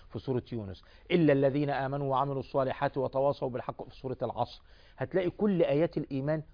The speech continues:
"وعملوا الصالحات، وعملوا الصالحات، وعملوا الصالحات". يقول الأئمة:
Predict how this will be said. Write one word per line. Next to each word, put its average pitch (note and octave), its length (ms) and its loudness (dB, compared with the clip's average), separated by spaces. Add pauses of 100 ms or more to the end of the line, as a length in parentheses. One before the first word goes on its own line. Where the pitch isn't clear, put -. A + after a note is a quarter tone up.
(100)
"وعملوا B2 440 2
الصالحات، G#2 640 -6 (300)
وعملوا B2+ 400 4
الصالحات، A2 680 0 (240)
وعملوا B2+ 380 0
الصالحات". B2 600 -4 (260)
يقول C3 380 0
الأئمة: C3+ 600 -6